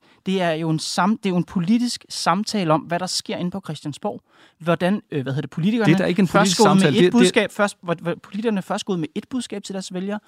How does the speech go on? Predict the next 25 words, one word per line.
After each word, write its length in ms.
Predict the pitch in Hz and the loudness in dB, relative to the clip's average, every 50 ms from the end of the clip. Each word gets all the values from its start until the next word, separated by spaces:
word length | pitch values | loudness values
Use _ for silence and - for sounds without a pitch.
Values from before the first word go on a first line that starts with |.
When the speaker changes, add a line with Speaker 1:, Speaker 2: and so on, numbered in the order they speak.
| _ _ _ | _ _ _
Speaker 1:
og 80 | - 170 | -8 -4
så 100 | - 190 | -4 -4
vender 240 | 139 113 110 135 170 | -2 -2 -2 -2 -2
på 120 | - 208 | -2 -2
en 60 | 202 | -4
tallerken. 420 | 190 - 196 196 220 254 - 233 - _ _ _ _ _ _ _ _ _ _ _ _ _ - - | -4 -4 -4 -4 -4 -2 -2 -4 -6 _ _ _ _ _ _ _ _ _ _ _ _ _ -4 -4
Det 60 | 170 | -2
er 40 | 151 | 0
vel 160 | 170 165 - - | 0 -2 -2 -4
det, 140 | 220 233 226 | -4 -4 -4
som 180 | - 233 196 | -4 -4 -4
det 160 | - 180 160 143 | -4 -2 0 0
er 60 | 147 | 0
en 120 | 143 147 - | 0 0 -4
accentuering 600 | 139 139 - - 160 - - 85 85 76 87 - | -6 -10 -8 -10 -10 -10 -10 -12 -10 -10 -10 -10
af. 160 | - - - _ _ _ _ _ _ _ _ - 104 95 - | -12 -14 -18 _ _ _ _ _ _ _ _ -10 -10 -8 -6
Speaker 2:
Ja, 100 | 98 90 90 - - | -6 -8 -6 0 2
det 120 | 120 139 | 4 6
har 100 | 175 202 | 6 6
du 100 | 175 127 | 4 2
ret 220 | - 98 107 139 | 2 0 0 0
i. 60 | 143 120 | -2 -2
Det 120 | - 110 | -2 -2
er 40 | 98 | -2
jo 200 | 90 87 87 | -2 -4 -6